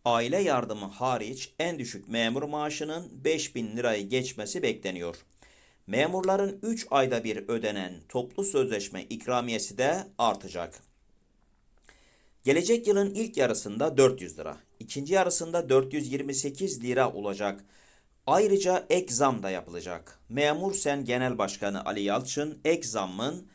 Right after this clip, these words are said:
on beş Ocak tarihine yetişeceğini söylemişti.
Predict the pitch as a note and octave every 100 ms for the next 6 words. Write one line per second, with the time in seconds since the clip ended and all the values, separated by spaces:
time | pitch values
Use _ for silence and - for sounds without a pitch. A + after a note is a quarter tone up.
0 | _ _ D#3+ E3+ B2 G#2 - C3 B2 G#2
1 | G2 - A#2+ G#2+ G2 G2 A2+ B2 - G2+
2 | G2 A#2 E3 B2+ G2+ F2+ - - F2